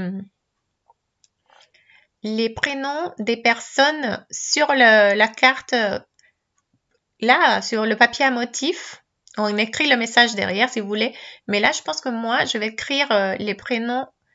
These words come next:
là, un petit peu cachés. Et comme ça aussi, euh, il faudra que, euh, chacun vienne <laughs> chercher un peu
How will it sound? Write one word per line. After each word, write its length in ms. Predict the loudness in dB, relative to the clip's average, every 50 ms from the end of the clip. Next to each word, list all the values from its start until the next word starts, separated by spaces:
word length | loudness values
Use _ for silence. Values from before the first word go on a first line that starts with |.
| _ _ _ _ _ _ _ _ _ 0
là, 260 | 4 4 4 4 2 0
un 120 | -4 -6
petit 580 | -6 -4 -4 -4 -4 -6 _ _ -10 -10 -10 -10
peu 200 | _ -4 -4 -4
cachés. 720 | -2 2 2 2 2 0 -2 -2 -2 -2 -4 -4 -4 -4 -6 -10 _ _ _ _ _ _ _ _ _ _ _ _ _ _ _ _ _ _ _ _ _ _ _ _ _ _ _ _ -8
Et 140 | -8 -6 -4
comme 160 | -4 -4 -4
ça 260 | -2 0 2 2 2
aussi, 460 | 2 0 -4 -8 -6 -4 -2 0 2 0
euh, 200 | 0 0 -2 -6 -10 _ _ _ _ _ _ _ _ _ _ _ _ _ _ _ _ _ _ _ _ _ _ _ -14 -12 -10
il 80 | -10 -6
faudra 520 | -2 -2 -2 0 2 2 4 4 4 2 -2 -16 _
que, 300 | -4 0 4 4 4 4 2 2 2
euh, 480 | 4 4 2 0 0 -2 -2 -4 -4 -6 -10 -16 -20 -20 _ _ _
chacun 600 | -4 0 2 2 2 2 2 4 4 4 4 2
vienne 500 | 2 0 2 2 2 2 2 0 0 0
<laughs> 0 |
chercher 720 | 0 0 0 2 2 2 4 4 4 4 4 4 4 4 4
un 140 | 2 0 -4
peu 320 | -2 0 0 0 0